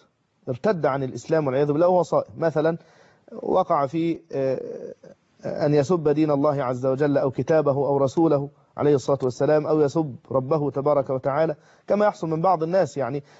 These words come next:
يحصل شجار أو شيء فيتلفظ بهذه الكلمة والعياذ بالله، فهذا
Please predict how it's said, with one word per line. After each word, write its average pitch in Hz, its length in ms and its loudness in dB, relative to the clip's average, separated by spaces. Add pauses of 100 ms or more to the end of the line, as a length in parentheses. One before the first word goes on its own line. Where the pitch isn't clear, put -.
(300)
يحصل 156 300 -2
شجار 156 520 2
أو 143 120 -2
شيء 170 360 0 (320)
فيتلفظ 165 760 2
بهذه 160 300 0
الكلمة 143 420 -2 (100)
والعياذ 139 380 0
بالله، 143 320 0
فهذا 170 460 0